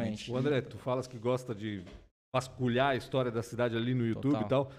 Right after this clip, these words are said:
Speaker 2: Tu conheces o Blumenau em Cadernos?
Speaker 3: Conheço, sim, cara.
Speaker 2: Sabe que tá tudo digitalizado hoje, né?
Speaker 3: Sim, tudo digitalizado.
Speaker 2: É
Speaker 3: Acho que pela
Speaker 2: loucura
Speaker 3: Fundação
Speaker 2: aquilo.
Speaker 3: Cultural, né?
Speaker 2: É.
Speaker 1: Que
Speaker 3: No
Speaker 1: que
Speaker 3: site
Speaker 1: é o
Speaker 3: da Fundação.
Speaker 1: Blumenau em Cadernos,
Speaker 2: Blumenau em
Speaker 1: pelo amor
Speaker 2: Cadernos
Speaker 1: de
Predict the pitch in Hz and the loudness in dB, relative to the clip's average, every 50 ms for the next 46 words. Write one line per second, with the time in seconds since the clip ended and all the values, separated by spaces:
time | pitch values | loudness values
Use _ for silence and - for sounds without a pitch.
0 | - - - _ _ - 143 165 185 - - 143 131 135 131 131 123 127 127 131 | -20 -20 -20 _ _ 2 2 4 2 2 0 0 0 2 2 2 2 2 0 0
1 | 127 104 101 123 156 196 196 175 127 - - - - _ - 127 123 117 110 110 | 0 0 -2 0 0 -2 -2 -2 -4 -6 -10 -14 -14 _ 0 2 4 4 4 4
2 | 107 107 120 147 147 - - 135 - - 165 185 - 160 135 151 170 165 139 139 | 4 4 4 4 4 2 2 2 4 2 2 4 6 6 6 6 6 4 0 0
3 | - 147 135 135 175 190 170 151 123 107 110 110 117 - 151 135 127 104 110 127 | 2 2 2 2 2 0 2 0 -2 -2 -4 -6 -2 2 2 2 2 2 2 2
4 | 120 101 104 110 104 101 95 92 98 120 170 165 - - 143 135 131 135 139 131 | 2 2 2 0 0 0 -2 -2 -4 -4 -4 -4 -2 0 2 2 4 4 2 2
5 | 139 131 135 147 135 160 147 139 131 160 160 175 214 - - - 185 180 185 190 | 2 0 0 2 2 2 4 4 4 4 4 4 4 4 4 6 6 6 6 6
6 | 185 180 175 208 185 190 190 - 208 226 208 160 139 139 156 226 - 208 208 92 | 6 6 4 4 4 2 4 4 6 6 6 6 6 6 4 4 2 2 0 -2
7 | - - 131 131 131 135 156 156 143 - 180 180 - 131 127 131 127 127 135 143 | -2 -2 -2 0 4 8 8 8 8 8 6 6 6 6 8 8 8 8 6 6
8 | 143 - 135 123 123 131 131 165 185 196 220 233 131 165 180 131 180 170 165 170 | 8 8 8 10 12 10 10 10 10 10 10 10 10 10 10 12 12 10 12 10